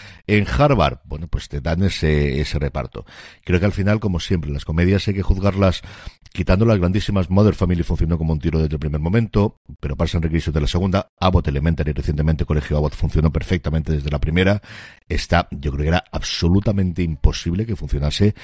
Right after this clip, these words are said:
Es decir, el, el, el mito que tenía eso, de no los primeros episodios de la Frasier clásica del noventa y tres, sino los doscientos sesenta y tres episodios y el buen recuerdo que tiene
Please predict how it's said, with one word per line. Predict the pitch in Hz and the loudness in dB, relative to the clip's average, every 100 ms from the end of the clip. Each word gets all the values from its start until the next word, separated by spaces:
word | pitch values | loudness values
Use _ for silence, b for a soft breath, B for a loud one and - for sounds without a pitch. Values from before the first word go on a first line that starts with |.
| B B B B B - - | B B B B B -20 -10
Es | 90 | 2
decir, | 85 73 71 | 2 2 -2
el, | 73 | -4
el, | 65 - | -8 -6
el | 87 87 | -2 0
mito | 85 90 90 107 | 0 0 2 0
que | 107 | 2
tenía | 87 85 113 | 0 0 2
eso, | 92 - 127 _ | 2 0 -6 _
de | 85 78 87 | -18 -4 -2
no | 82 95 | 2 4
los | 113 - | 4 2
primeros | 104 104 92 | 2 0 0
episodios | 82 92 87 82 | 0 2 4 4
de | 82 | 2
la | 78 | 2
Frasier | 85 80 78 - | 2 2 0 0
clásica | 85 - 80 | 0 2 0
del | 73 | 0
noventa | 71 67 62 | 2 0 -2
y | |
tres, | - 101 117 - | 0 2 2 -4
sino | - 65 67 - | -8 -6 -6 -4
los | 71 71 | -2 0
doscientos | 71 - 85 80 90 | 0 0 0 2 0
sesenta | 87 90 | 2 2
y | 85 | 4
tres | 87 | 4
episodios | 90 87 95 95 113 | 4 4 4 2 2
y | |
el | 90 | 0
buen | 76 80 | 0 2
recuerdo | 87 80 87 | 0 0 0
que | 90 | 2
tiene | 87 95 | 2 2